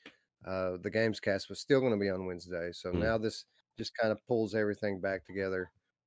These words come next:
Speaker 1: on, uh, on the same day. So
Speaker 2: Cool.
Speaker 1: I, I think she'll be cool with that.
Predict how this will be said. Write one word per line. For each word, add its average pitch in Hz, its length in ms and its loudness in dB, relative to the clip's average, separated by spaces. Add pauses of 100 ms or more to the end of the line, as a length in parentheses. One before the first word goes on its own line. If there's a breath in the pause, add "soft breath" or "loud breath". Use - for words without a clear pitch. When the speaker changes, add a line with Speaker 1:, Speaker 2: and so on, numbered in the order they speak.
(320)
Speaker 1:
on, 85 300 -6
uh, 85 160 -4
on 92 160 -6
the 87 80 -8
same 85 280 -6
day. 87 240 -10 (100)
So - 140 -8
Speaker 2:
Cool. 120 180 2
Speaker 1:
I, 131 200 6
I - 40 2
think 113 200 2
she'll 98 140 -8
be 87 140 -8
cool - 120 -20 (220)
with 90 80 -6
that. 92 100 -8